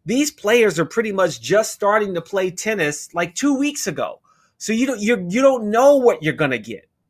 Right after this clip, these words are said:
There's a qualifier.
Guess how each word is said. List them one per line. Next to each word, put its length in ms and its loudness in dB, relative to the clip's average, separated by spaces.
There's 400 6
a 160 4
qualifier. 1300 0